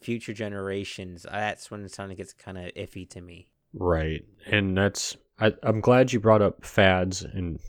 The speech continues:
Speaker 2: this kinda ties in a little bit to the ethics here. It wasn't that long ago that people were discussing eugenics as a, like, normal thing,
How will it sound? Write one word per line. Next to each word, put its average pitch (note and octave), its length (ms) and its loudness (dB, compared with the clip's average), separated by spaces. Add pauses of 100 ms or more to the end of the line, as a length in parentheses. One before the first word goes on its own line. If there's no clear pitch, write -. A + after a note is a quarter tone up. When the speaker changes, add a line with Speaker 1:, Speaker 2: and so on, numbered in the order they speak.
(320)
Speaker 2:
this G#2 220 -8
kinda F#2 240 2
ties F2+ 400 0
in F2 320 -2
a - 20 -10
little F2+ 220 4
bit F2 240 -2
to - 80 -4
the E2+ 180 -2
ethics F2+ 360 -2
here. F2 360 0 (580)
It G#2 100 4
wasn't A#2 400 4
that G2+ 260 4
long G2 280 4
ago F2 300 2
that - 180 -4
people F#2 240 -2
were F2 120 2
discussing F2 500 -2
eugenics F2 720 -4 (160)
as E2+ 180 -2
a, D#2 160 -2 (340)
like, - 200 -12
normal F2+ 440 -2
thing, F#2+ 460 -4